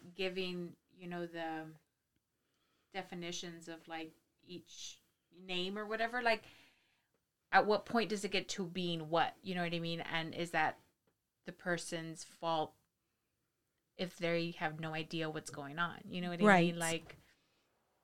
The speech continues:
Speaker 1: I, like, I have, I do agree with what you're saying. Like, when you do something that makes you feel uncomfortable, I mean,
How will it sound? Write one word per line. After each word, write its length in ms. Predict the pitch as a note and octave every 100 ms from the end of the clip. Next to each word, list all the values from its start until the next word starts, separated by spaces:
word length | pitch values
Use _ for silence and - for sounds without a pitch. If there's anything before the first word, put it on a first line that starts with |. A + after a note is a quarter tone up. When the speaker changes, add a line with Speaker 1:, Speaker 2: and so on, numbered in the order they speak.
| _ _ _ _ -
Speaker 1:
I, 360 | E3 D#3+ - - E3+ - - - -
like, 340 | F#3 F3 - _ _ _ _ -
I 140 | - G#3+
have, 340 | A3 F#3+ F#3 -
I 160 | G#3 G3
do 300 | F#3 A3+ G#3+
agree 240 | G3+ F#3+
with 200 | F3+ F3
what 140 | F3 -
you're 100 | E3
saying. 340 | - E3 D#3+
Like, 300 | D#3 D#3 - - - _ _ _ _ _ _ _
when 140 | G3+ G3
you 140 | G#3+
do 180 | G#3 A3+
something 320 | A3 G3+ F#3+
that 140 | F3 -
makes 260 | F#3+ G3
you 100 | G3
feel 160 | F3+ F3
uncomfortable, 640 | E3+ F3+ E3+ E3+ E3+ E3 - - - _ _ - - - D#4+
I 80 |
mean, 300 | D#4 D#4+ D#4